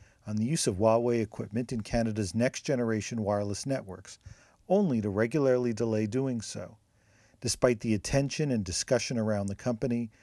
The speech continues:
the issues are often poorly understood by the public and even by some politicians. Here to help sort through the exceptionally complex issues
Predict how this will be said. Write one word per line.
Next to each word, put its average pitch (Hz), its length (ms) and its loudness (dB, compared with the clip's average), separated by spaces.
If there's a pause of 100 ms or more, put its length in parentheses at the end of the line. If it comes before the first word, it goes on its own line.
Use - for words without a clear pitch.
(240)
the 165 120 2
issues 185 240 0
are 139 120 8
often 117 280 4
poorly 175 480 4
understood 104 420 -2
by 95 140 -2
the 85 100 -10
public 185 460 -2 (180)
and 160 180 -4
even 208 280 0
by 165 140 4
some 135 260 0
politicians. 120 880 -2 (760)
Here 208 180 4
to 220 100 2
help 151 240 4
sort 170 300 2
through 123 300 2
the 113 140 2
exceptionally 135 640 2
complex 95 600 -6
issues 131 480 -6